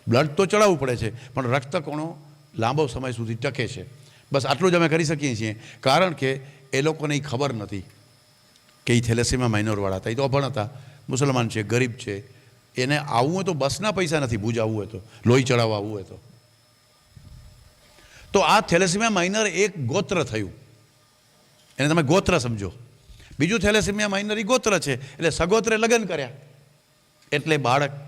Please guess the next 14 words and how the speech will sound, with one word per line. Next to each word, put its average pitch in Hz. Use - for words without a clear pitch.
ખામીવાળું 110
આવે, 110
એમ 196
આયુર્વેદ 143
કહે 107
છે. -
એટલે 220
આ 208
ગોત્ર 180
એ 220
કોઈ 233
એવી 220
વાત 233
નહોતી, 247